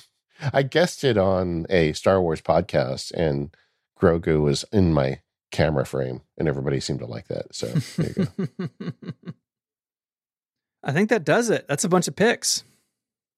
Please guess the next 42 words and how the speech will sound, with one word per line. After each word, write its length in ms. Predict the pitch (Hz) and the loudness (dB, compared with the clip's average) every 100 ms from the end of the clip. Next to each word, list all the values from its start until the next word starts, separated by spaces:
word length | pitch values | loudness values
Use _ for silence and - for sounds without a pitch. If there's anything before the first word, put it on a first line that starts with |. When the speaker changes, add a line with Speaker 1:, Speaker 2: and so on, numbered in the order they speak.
| _ _ _ - | _ _ _ 0
Speaker 1:
Yeah. 260 | 120 170 - _ _ _ _ _ _ _ | 0 0 -4 _ _ _ _ _ _ _
Hopefully 580 | 135 135 139 131 127 117 | 2 2 0 2 2 2
there's 220 | 117 104 | 0 2
something 280 | 123 127 120 | 2 4 2
in 100 | 123 | 2
there. 320 | 135 160 - | 2 0 0
Always, 340 | 123 135 151 | 2 2 2
I 60 | 139 | -2
think, 200 | 151 139 | 0 2
at 140 | 135 | 2
the 180 | 147 131 | 2 2
end, 340 | 135 160 175 - _ _ _ _ - | 2 2 -2 -8 _ _ _ _ -2
as 200 | 101 113 | 0 2
we 100 | 113 | 0
<laughs> 0 | |
say, 460 | - - 120 135 - - - _ | 2 2 2 0 -4 -20 -20 _
there's 160 | - 151 | 0 2
some 160 | 226 160 | 2 2
great 220 | 123 143 | 2 2
places 360 | 127 135 143 - | 0 0 -2 -4
to 80 | |
give 200 | 104 104 | 0 0
money 280 | 92 92 117 | 2 2 2
to. 320 | 117 131 160 - _ - | 2 0 0 -4 _ -2
I 80 | 101 | 2
know 160 | 101 | 2
that 100 | 110 | 2
we 180 | 104 104 | 2 2
asked 260 | 101 101 - | 2 2 0
you 80 | 98 | 0
this 220 | 95 - | 0 2
year 200 | 104 139 | 0 0
to 140 | - 101 | -4 -2
give 200 | 82 87 | -2 2
money 240 | 87 87 | 0 0
to 80 | 82 | -2
Saint 260 | - 92 | 0 -2
Jude's, 380 | - 82 135 - | -2 -2 -2 -8
but 200 | - 101 | -4 0
you 60 | 101 | 4
know 100 | 98 | 4
what? 200 | 135 | 2